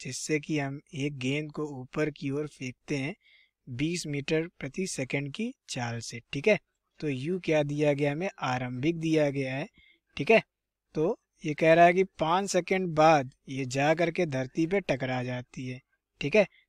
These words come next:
तो मीनार की ऊंचाई की गणना करिए, तो हमें एच बताना है। ये भी बताइए कि पृथ्वी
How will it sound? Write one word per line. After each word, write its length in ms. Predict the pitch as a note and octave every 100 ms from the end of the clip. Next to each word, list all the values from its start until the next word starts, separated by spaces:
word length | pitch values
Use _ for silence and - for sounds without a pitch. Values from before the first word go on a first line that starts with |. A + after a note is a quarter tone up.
| _
तो 100 | F3
मीनार 480 | D#3+ D3+ D3+ D#3+ F#3+
की 180 | F#3 - E3+
ऊंचाई 440 | C#3+ D3+ D3+ E3+
की 160 | E3+ E3+
गणना 420 | C#3 C3 C3+ D3
करिए, 340 | C#3+ C#3 C#3 D3 _ _ _
तो 60 | C#3+
हमें 140 | D#3 F#3 -
एच 200 | E3+ F3
बताना 500 | C#3 A#2+ B2+ A#2+ B2
है। 100 | B2 D3
ये 220 | B2+ D3
भी 120 | A#3
बताइए 520 | G#3+ G3 E3 D#3+ F#3
कि 120 | G3 G#3
पृथ्वी 600 | D#3+ C#3 D3+ F#3+ F#3+